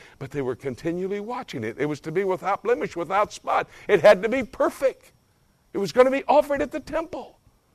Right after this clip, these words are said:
And when the tabernacle was up, it had to be perfect. Whatever they selected in lambs, goats, or bulls had to be perfect. The heifer, the red heifer, it had to be so perfect. Not only did his body have to be perfect, but even the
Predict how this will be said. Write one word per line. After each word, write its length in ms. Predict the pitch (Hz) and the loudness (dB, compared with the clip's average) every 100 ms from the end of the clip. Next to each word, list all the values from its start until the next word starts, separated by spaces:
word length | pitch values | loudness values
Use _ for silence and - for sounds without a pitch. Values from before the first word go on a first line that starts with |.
| _ _ _ - | _ _ _ 0
And 120 | 208 | 4
when 120 | 233 | 6
the 100 | 247 | 4
tabernacle 720 | - 262 311 302 294 277 247 | 8 8 8 6 4 6 4
was 180 | 233 226 | 4 6
up, 220 | 214 170 - - | 6 6 0 4
it 140 | 214 | 6
had 200 | 180 233 202 | 8 8 6
to 60 | |
be 160 | 233 269 | -2 -2
perfect. 540 | - 302 311 - 226 | 0 0 0 -2 -2
Whatever 340 | 196 240 254 254 | 4 6 8 8
they 140 | 254 | 6
selected 600 | - 247 240 285 - 214 | 4 4 6 6 6 4
in 200 | 202 196 | 4 4
lambs, 380 | 233 254 233 156 | 6 6 4 2
goats, 340 | - 254 247 | 10 10 10
or 80 | 220 | 4
bulls 380 | 196 311 285 - - - | 2 8 8 8 0 4
had 220 | 277 269 | 6 6
to 60 | 262 | 4
be 140 | 285 | -2
perfect. 640 | 254 302 302 - 190 - _ _ _ _ _ _ _ | -2 -4 -4 -8 -16 -20 _ _ _ _ _ _ _
The 160 | - 233 | 6 8
heifer, 540 | - 311 - 247 117 - _ - | 10 6 6 2 2 -4 _ 4
the 160 | 214 | 6
red 480 | 214 233 302 302 247 | 8 10 12 12 8
heifer, 460 | 269 262 - 117 80 _ _ _ _ - | 4 4 0 -10 -10 _ _ _ _ 2
it 120 | 240 | 6
had 200 | 233 269 | 8 6
to 60 | 240 | 4
be 140 | 240 | -2
so 220 | - 247 240 | 4 6 6
perfect. 400 | - 247 277 247 | 6 6 4 6
Not 180 | 233 | 8
only 260 | 233 240 233 | 8 6 6
did 220 | 190 220 | 6 6
his 240 | 175 196 117 | 6 4 2
body 460 | 117 202 311 320 | 6 10 10 8
have 160 | 269 - | 6 6
to 100 | 220 | 2
be 100 | 190 | 0
perfect, 420 | 123 147 214 262 - - | 2 2 2 -2 -4 4
but 220 | 226 175 | 4 4
even 380 | 269 294 285 254 | 0 6 6 8
the 200 | 233 | 8